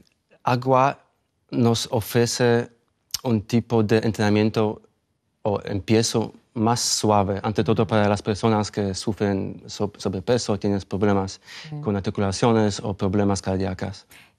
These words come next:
Speaker 2: ¿Y da igual el estilo de natación que tengamos?
Speaker 1: No.
Speaker 2: O, ¿no?
Speaker 1: No.
Speaker 2: <laughs> ¿Qué debemos tener en cuenta?
Speaker 1: La brasa, eh,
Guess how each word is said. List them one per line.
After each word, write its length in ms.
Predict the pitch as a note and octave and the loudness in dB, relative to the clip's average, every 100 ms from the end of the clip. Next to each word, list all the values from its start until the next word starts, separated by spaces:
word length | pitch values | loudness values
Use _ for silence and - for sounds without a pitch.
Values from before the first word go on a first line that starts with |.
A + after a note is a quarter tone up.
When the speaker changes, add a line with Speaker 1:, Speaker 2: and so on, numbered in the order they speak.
| _ | _
Speaker 2:
¿Y 220 | F3+ E3 D3+ | 2 4 2
da 160 | B2+ | 2
igual 280 | E3+ D#3+ F#3 | 0 2 2
el 80 | F#3+ | 2
estilo 540 | E3 - E3 E3 D#3+ D3 | 0 0 0 2 0 -4
de 160 | C#3+ D#3+ | -2 0
natación 500 | D3 D3 - D#3+ G3 | 0 -2 -4 -4 -2
que 80 | G3 | -2
tengamos? 640 | G3 F#3 G3 G#3+ A3 A#3 | -4 -2 -2 0 -2 -2
Speaker 1:
No. 100 | G#2 | -4
Speaker 2:
O, 140 | D#3 - - | -4 -8 -8
¿no? 300 | D#3+ E3+ D4+ _ | -2 0 -2 _
Speaker 1:
No. 380 | A#2+ A#2 A#2 G#2+ | -4 0 0 0
Speaker 2:
<laughs> 300 | E3+ A3+ G#3 | 4 4 4
¿Qué 100 | A3+ | 4
debemos 300 | F#3+ F#3+ F3 | 4 4 2
tener 160 | F#3 E3 | 2 2
en 100 | E3 | 2
cuenta? 380 | D#3 D#3 D3 D3 _ _ _ _ _ _ | -2 -2 -2 -6 _ _ _ _ _ _
Speaker 1:
La 300 | - G#2 G2+ | 2 2 4
brasa, 720 | - A2 A#2+ - E3 G#3 G3 - _ _ A2 | 2 2 2 2 0 0 -6 -14 _ _ -2
eh, 300 | G2+ F#2+ | -2 -2